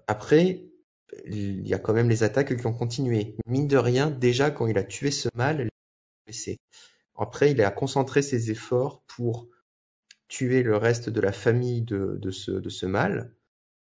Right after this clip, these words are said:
euh, dans le doute où eux aussi ils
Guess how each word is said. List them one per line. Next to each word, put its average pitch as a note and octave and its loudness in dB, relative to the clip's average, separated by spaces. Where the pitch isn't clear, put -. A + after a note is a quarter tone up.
euh, G2 -8
dans G#2 0
le A2 2
doute B2 -6
où B2 -6
eux A2 -2
aussi A2 -4
ils F#2+ -6